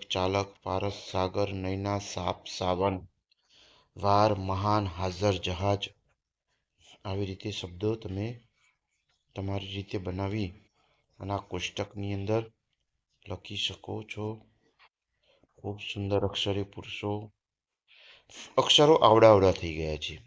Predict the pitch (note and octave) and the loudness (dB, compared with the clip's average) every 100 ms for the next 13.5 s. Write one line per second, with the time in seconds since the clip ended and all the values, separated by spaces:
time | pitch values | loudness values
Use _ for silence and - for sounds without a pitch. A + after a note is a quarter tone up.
0 | _ F#2+ - F2+ - G#2+ A2 A2+ G#2+ F2+ | _ -8 -4 -4 -2 -2 -2 -4 -4 -6
1 | - G2 G#2 G2+ A2 A2+ - _ _ _ | -4 -2 0 0 -2 -6 -10 _ _ _
2 | _ - G2 - A#2+ G#2+ G2 - F#2 G2 | _ -12 -12 -4 -2 -2 -4 -6 -4 -4
3 | F#2+ F#2+ F#2+ F2+ - A#2+ - - D#2+ D2+ | -2 -2 -2 -2 -4 -4 -4 -6 -10 -10
4 | - _ _ _ _ _ _ _ _ _ | -12 _ _ _ _ _ _ _ _ _
5 | _ _ G2 F#2 F2 F#2 - E2 - G2+ | _ _ -10 -6 -6 -6 -6 -6 -6 -6
6 | G#2+ G#2+ - _ _ _ _ _ _ _ | -8 -8 -14 _ _ _ _ _ _ _
7 | _ - - F#2+ G2 F#2 G#2 - E2 F#2+ | _ -20 -10 -8 -8 -6 -6 -6 -8 -4
8 | G2 A2+ - - E2+ F#2+ F2+ F2+ E2+ D#2+ | -4 -6 -14 -14 -12 -10 -8 -8 -6 -2
9 | - - - A2 - _ _ _ _ _ | -2 -2 -8 -12 -14 _ _ _ _ _
10 | _ - - G2 G2 F#2+ F#2+ F#2 F2 E2+ | _ -12 -6 -4 -2 -4 -4 -6 -4 -4
11 | F#2 G2 G#2 - - F2+ - F#2+ F#2+ F#2 | -2 -2 -6 -8 -8 -8 -6 -6 -4 -4
12 | F#2 E2+ D#2 E2 F#2 G2+ G#2 - _ _ | -4 -6 -6 -4 0 -2 -2 -12 _ _
13 | _ _ _ _ | _ _ _ _